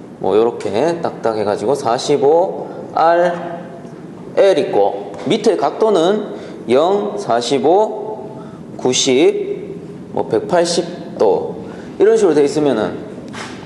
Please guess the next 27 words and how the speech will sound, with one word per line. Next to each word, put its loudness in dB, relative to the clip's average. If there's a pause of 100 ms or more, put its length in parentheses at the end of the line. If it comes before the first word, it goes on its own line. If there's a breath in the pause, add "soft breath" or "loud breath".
(1300 loud breath)
내가 6
구십 4
도 6
돌리고 6
싶으면 2
구십 2
도 2
꺾으면 2
되고, 2 (460)
영이 4
구십 0
도에 6
와야 4
돼요. 4
이 2
영이, 2 (240 loud breath)
영이 4
구십 -2
도에 6
오-, 6
와야 4
되고, 2
그리고 2
백팔십 2
도 4
하고 2
싶으면 -2